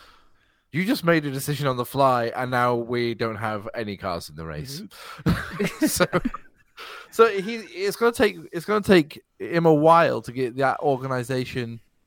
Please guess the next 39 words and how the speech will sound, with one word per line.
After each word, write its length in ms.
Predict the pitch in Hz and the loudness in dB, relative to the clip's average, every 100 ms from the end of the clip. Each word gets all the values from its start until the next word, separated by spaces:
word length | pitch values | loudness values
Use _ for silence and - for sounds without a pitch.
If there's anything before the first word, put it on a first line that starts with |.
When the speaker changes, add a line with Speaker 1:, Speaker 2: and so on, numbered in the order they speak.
| _ _ _ _ _ _ _ _ - | _ _ _ _ _ _ _ _ -2
Speaker 1:
as 160 | 143 147 | -2 0
organized 920 | 156 175 196 156 95 92 104 131 - - | 4 4 4 -2 -4 -6 -6 -8 -8 -2
as 260 | 131 120 | -2 -4
he 280 | - 123 156 | -8 -4 -2
made 320 | 143 127 120 - _ - | -2 -2 -4 -10 _ -4
Alfa 300 | 127 123 - | 0 0 0
Romeo 380 | 123 117 113 104 | -2 -2 -2 -4
Sauber, 640 | - 110 92 87 92 117 - _ _ _ _ _ | -2 -2 -2 -2 -4 -6 -8 _ _ _ _ _
and 240 | 135 131 127 | -4 -4 -4
as 260 | 90 120 | -4 -4
organized 880 | 120 139 131 131 123 120 117 110 - - | 0 0 0 -2 -2 0 -2 -4 -10 -6
as 420 | 120 117 107 - _ _ | -2 -2 -4 -12 _ _
Renault 580 | 110 98 113 151 135 104 | -12 -4 0 0 0 -2
were 360 | 95 92 101 113 | -4 -4 -2 -2
when 200 | 120 117 | -2 -4
he 240 | 127 123 | -4 -2
was 220 | 113 107 | -2 -2
at 100 | 117 | -4
Renault. 320 | 113 135 113 95 | -2 -4 -4 -4
'Cause 120 | 123 | 0
don't 120 | 180 | 2
forget, 320 | 175 160 92 | 2 0 0
when 140 | 135 156 | 0 0
he 160 | 196 | 0
was 140 | 175 131 | 0 0
at 100 | 117 | 2
Renault, 520 | 147 147 92 117 135 _ _ _ | 2 2 0 -4 -6 _ _ _
that 180 | 135 131 | 0 0
was, 160 | 127 120 | -2 -10
he 180 | - 143 | -6 -2
was 160 | 175 156 | 0 0
at 60 | 135 | -2
Re-, 100 | 131 | 0
Renault 260 | 139 135 131 | 2 2 2
when 120 | 131 | 0
they 80 | 131 | -4
transitioned 680 | - 131 117 135 - 135 - | -4 -6 -6 -12 -10 -14 -12
from 140 | 123 | -6
being 380 | 123 120 120 | -4 -4 -4